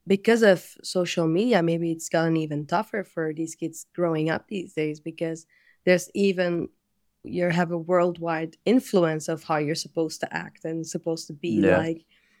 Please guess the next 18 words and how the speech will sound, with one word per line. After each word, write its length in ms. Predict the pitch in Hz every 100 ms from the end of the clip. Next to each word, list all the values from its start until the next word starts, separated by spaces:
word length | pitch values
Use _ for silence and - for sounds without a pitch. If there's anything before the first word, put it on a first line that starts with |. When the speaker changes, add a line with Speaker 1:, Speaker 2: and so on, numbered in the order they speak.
| _ _ -
Speaker 1:
And 300 | 180 175 -
I 120 | 180
can 140 | 190 208
imagine 380 | 185 240 -
that's 220 | 175 165 -
very 240 | 180 160
challenging 640 | 160 185 285 226 160 156 156
sometimes 720 | 156 156 - 156 160 165 -
because, 420 | 170 180 175 208
uh, 120 | 170
the 120 | 165
pressure 400 | - 185 226 -
is 240 | 160 143 165
real 340 | 208 294 160
when 220 | 165 160 160
you're 140 | 160
growing 380 | 156 165 160 170
up. 200 | 220 233